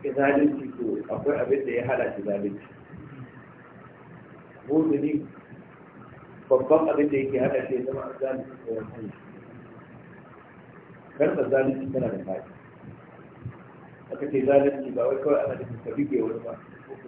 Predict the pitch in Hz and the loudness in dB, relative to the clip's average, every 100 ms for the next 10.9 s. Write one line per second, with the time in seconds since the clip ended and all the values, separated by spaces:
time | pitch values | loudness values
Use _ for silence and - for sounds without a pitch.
0 | - 139 127 - - - - - - - | -12 -10 -10 -12 -16 -16 -16 -16 -20 -12
1 | 135 151 147 147 151 156 - 123 127 - | 2 2 6 6 6 4 0 -4 -4 -4
2 | - - - - - - - - - - | -8 -6 -8 -6 -8 -8 -10 -18 -20 -20
3 | - - - - - 127 - 117 98 110 | -18 -16 -16 -18 -8 -6 -4 -2 0 0
4 | 104 107 - - - - - - - - | 0 0 -4 -10 -14 -14 -20 -20 -18 -14
5 | - - - - 120 123 117 - 131 131 | -14 -14 -20 -14 -12 -6 -4 2 2 4
6 | 127 - - - - - - 120 117 135 | 2 0 -10 -16 -18 -16 -6 0 4 6
7 | 135 - - - - - 135 131 131 131 | 6 4 0 0 -2 2 2 4 0 -2
8 | 110 113 117 117 - 107 107 110 - 131 | -4 0 0 0 -8 -4 0 0 2 0
9 | 131 123 127 127 - - - - - - | 2 -2 -4 -6 -12 -16 -16 -16 -12 -12
10 | - 135 131 - 135 135 123 117 | 2 4 4 2 4 6 4 2